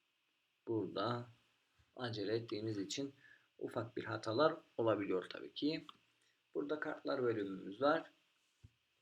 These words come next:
Üç ana renkten biridir. Yeşil ile, yeşil ile sarı olur, mavi ile pembe. Kırmızıdır herhalde. Ee, buna basarak,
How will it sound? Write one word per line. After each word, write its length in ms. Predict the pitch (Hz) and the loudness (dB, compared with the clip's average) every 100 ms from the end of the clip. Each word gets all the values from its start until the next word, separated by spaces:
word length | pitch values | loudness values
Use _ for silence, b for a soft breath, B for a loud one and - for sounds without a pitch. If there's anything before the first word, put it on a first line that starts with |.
| _ - - | _ -20 0
Üç 280 | 143 151 - | 6 6 6
ana 260 | 151 156 160 | 2 4 6
renkten 500 | 147 117 117 156 151 | 4 2 0 2 4
biridir. 380 | 156 143 123 107 | 4 4 4 4
Yeşil 340 | 131 143 143 | 4 2 0
ile, 320 | 127 107 131 143 - - - - _ - | 0 2 2 0 -6 -14 -18 -20 _ 2
yeşil 340 | 139 143 147 | 6 6 4
ile 200 | 120 98 | 2 0
sarı 320 | 98 - 139 151 | 0 2 6 6
olur, 320 | 156 151 156 | 6 6 4
mavi 340 | 156 143 113 | 6 6 6
ile 320 | 117 - 165 | 4 6 4
pembe. 460 | 160 139 123 101 - - _ _ _ _ _ _ _ - | 2 0 2 0 0 -14 _ _ _ _ _ _ _ -2
Kırmızıdır 720 | 175 156 143 123 110 98 101 | 0 2 2 2 2 2 4
herhalde. 480 | 101 95 98 165 185 B B B B B 143 | 4 2 2 0 0 B B B B B 0
Ee, 760 | 135 123 120 123 131 131 131 131 - | 2 4 4 2 0 -4 -6 -8 -10
buna 440 | 131 147 170 180 | 2 6 8 8
basarak, 840 | 170 - - 123 110 123 165 - | 8 6 2 2 4 4 2 -2